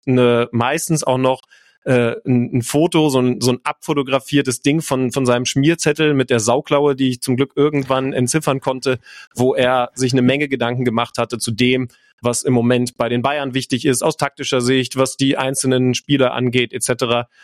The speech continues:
Und ich konnte, und ich konnte da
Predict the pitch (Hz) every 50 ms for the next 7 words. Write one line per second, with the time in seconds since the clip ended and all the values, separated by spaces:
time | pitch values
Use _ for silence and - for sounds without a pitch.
0 | _ _ _ - 127 123 120 113 - - _ _ - 135 120 - - - - 123
1 | 123 120 - 120 117 117 113 110 110 - - 117 107 95 - - - 123 120 -
2 | 123 117 110 101 - 123 113 113 117 117 117